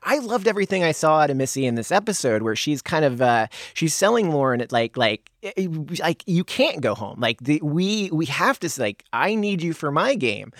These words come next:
And, like, I, I always, like, think, like, there's, it's so hard to trust, like, what's going on in Survivor, but I feel like the one thing that you can always kind of assume is that someone else is gonna do whatever's best for their game.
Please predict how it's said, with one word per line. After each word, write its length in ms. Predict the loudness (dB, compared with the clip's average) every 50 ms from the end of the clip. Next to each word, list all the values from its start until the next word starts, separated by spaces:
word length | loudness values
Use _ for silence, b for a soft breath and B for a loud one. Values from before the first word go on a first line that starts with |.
| B B B B B B _
And, 200 | -4 -4 -2 0
like, 160 | -2 0 0
I, 100 | 0 0 0
I 100 | 0 0
always, 300 | 0 0 -2 -4 -4 -2
like, 200 | 0 0 0 0
think, 200 | 0 0 0 2
like, 180 | 2 0 0 0
there's, 220 | -2 -2 -2 -2 -4
it's 140 | -6 -4 -2
so 160 | 0 0 0
hard 280 | 0 0 0 0 0 0
to 60 | -4
trust, 400 | -6 -2 0 0 0 0 0 -2
like, 140 | -2 -2 0
what's 240 | 0 -2 -2 -2 -2
going 260 | -2 -2 0 0 -2
on 200 | -2 -2 -2 -4 -4
in 200 | -4 -4 -4 -2
Survivor, 560 | -2 -2 0 2 2 2 0 0 -2 -4 0
but 120 | 2 2
I 60 | 2
feel 180 | 2 0 -2 -2
like 140 | -2 -2 0
the 140 | 0 0 2
one 240 | 2 2 0 0
thing 240 | 0 0 0 0 0
that 100 | -2 -2
you 80 | -4 -6
can 160 | -6 -2 0
always 400 | 0 2 2 2 0 -2 -4 -10
kind 400 | -12 -10 -6 -2 0 0 2 2
of 160 | 0 -2 -2 -4 -4
assume 560 | -2 -2 -2 -2 0 0 0 0 -2 -2 -6 B B B B B B B B
is 140 | 0 0 2
that 180 | 2 2 2 0
someone 360 | 0 2 4 4 6 6 4
else 180 | 4 4 2 0
is 120 | 0 2
gonna 180 | 2 2 2 2
do 180 | 2 2 2
whatever's 380 | 4 4 4 4 2 0 0 0
best 240 | 0 0 0 -2 -4
for 120 | -4 -2
their 200 | -2 -2 -2 -4
game. 340 | -4 -8 -12 -12 -14 -16